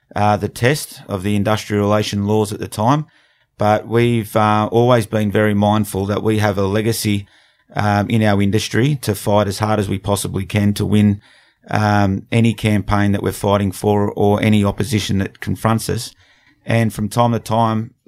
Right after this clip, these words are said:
particularly in the last five years or so, that's been escalated into the federal court and also the union, as well as officials being sued,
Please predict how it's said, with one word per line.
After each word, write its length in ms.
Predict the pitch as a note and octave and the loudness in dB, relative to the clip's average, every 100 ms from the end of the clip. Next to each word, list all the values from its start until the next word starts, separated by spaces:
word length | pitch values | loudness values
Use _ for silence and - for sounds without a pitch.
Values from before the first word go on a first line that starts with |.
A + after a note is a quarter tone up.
| - - | -14 -14
particularly 500 | G#2 C#3 C3 A2 A2 | -6 -6 -4 -4 -4
in 80 | |
the 80 | G#2 | -4
last 300 | G#2 G#2+ G#2 | 0 0 0
five 280 | - G2+ G2+ | 0 0 2
years 200 | A2 G#2 | 0 -2
or 80 | G2+ | -4
so, 380 | - F#2+ A#2 C3+ _ _ _ | -2 0 0 -2 _ _ _
that's 260 | A2 A2 - | -4 -4 -4
been 240 | A#2+ G#2+ | -2 0
escalated 760 | G#2+ - G#2 G2+ G2+ G2+ G2+ | 0 -2 -2 2 2 0 -2
into 300 | G#2+ G#2+ A2 | -2 0 0
the 80 | G2+ | -2
federal 380 | G2 A2 F#2+ G2+ | 0 -2 -2 -4
court 420 | - G2 G2+ G#2 - | -2 2 2 2 -2
and 280 | G#2 G2+ G#2+ | 0 2 2
also 540 | G#2+ - G#2 G2+ F#2+ | 2 0 2 2 2
the 160 | F#2+ G2+ | 0 -2
union, 540 | G2+ G#2+ G#2 G2+ G2+ - _ | 2 4 4 2 0 -8 _
as 220 | G2+ G2+ | -2 2
well 160 | G#2+ G2+ | 4 4
as 100 | F#2+ | 2
officials 480 | F#2 A2+ - G2+ F#2 | -2 -2 -2 -4 -4
being 300 | G#2 G#2 F#2+ | -2 0 -2
sued, 460 | - A2 C#3 D3+ | -2 0 0 0